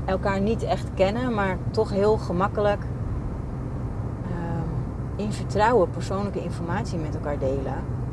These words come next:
In de, in de grote groep, maar ook in, in kleine groepjes. Eh, omdat het kan en omdat het mag. En omdat we aan het groeien zijn persoonlijk. Omdat we oude shit aan het helen zijn.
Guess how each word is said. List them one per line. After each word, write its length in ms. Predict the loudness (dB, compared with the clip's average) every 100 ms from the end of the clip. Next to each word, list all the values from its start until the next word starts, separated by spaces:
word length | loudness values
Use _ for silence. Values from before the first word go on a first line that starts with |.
| -2 -2 -4 -4 -2
In 80 | -2
de, 60 | -2 -2
in 100 | 0
de 80 | 0
grote 380 | 0 0 0 0
groep, 240 | -2 -2
maar 180 | 0 0
ook 100 | 0 0 -4 -4 -2 -4 -4
in, 100 | -4 -2 -2
in 140 | -2
kleine 320 | 2 2 2
groepjes. 600 | 2 0 2 2 2 -2 -4 -2 -2 -2 -2 -2 -2 -2 -2 -2
Eh, 160 | -2 -2
omdat 280 | 2 4 4
het 260 | 4 2 -4 -4 -4 -2
kan 220 | 2 4 4 0
en 60 | -2
omdat 200 | 0 0
het 180 | 2 2
mag. 340 | 4 2 -2 -4 -4 -4 -2 -2 -4 -4 -4 -4 -4 -4 -4 -4 -4 -2 -2
En 220 | -2 -2 -2
omdat 320 | 0 2 2
we 60 | 2
aan 160 | 2
het 260 | 0 -2 -4 -4 -4 -4 -4
groeien 360 | 0 4 6 6
zijn 260 | 6 2 2
persoonlijk. 560 | 0 0 2 0 -2
Omdat 280 | -2 0 0
we 180 | 0 0 -2 -2 -2 -2 -2 -2 -2 -2 0
oude 200 | 0 0
shit 300 | 2 2 4
aan 120 | 0
het 120 | 0
helen 300 | 0 0 0
zijn. 280 | 0 0 -2